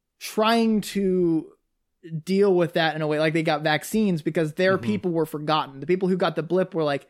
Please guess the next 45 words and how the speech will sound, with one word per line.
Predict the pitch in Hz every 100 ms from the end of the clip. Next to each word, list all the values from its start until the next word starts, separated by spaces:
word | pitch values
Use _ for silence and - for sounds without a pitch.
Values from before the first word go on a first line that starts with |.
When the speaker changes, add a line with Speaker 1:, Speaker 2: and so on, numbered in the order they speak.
| _ _ _ _ _ _ -
Speaker 1:
"Got | 190 190
the | 180
vaccine." | 160 160 180
It | 175
was | 185
basically | 226 240 240 202 196
the | 185
people | 175 240 269 269 233
who | 208 196
came | - 208 175
back | 170 175 143 - - _ _ _ _ _ _
who | 170 170
got | 170 202 196 -
blipped | 160 143 127 - - - _ -
Speaker 2:
Mm-hmm. | 123 127 104 - -
Speaker 1:
were | 196
getting | 185 185 180
spe-, | 170 - 190 185
were | 185
getting | 185 185 180 175 156 -
better | 190 196 185
treatment | - 185 175 165 156
than | 156
the |
people | 147 156 160
who | 147
were | 156 147
there, | 139 151 147 120 113 -
and | 143
it | 135
was, | 139 135 - - _ _ _ _
uh, | 151 151 147
and | 160
it | 160
was | 160
all | 190 185
pandemic | - 175 165 170 165 156
related, | 156 147 143 143
and | 151 147
so | - 151
they | 151 151
needed | 160 170
to | 165
get, | 160 165
they, | 165 160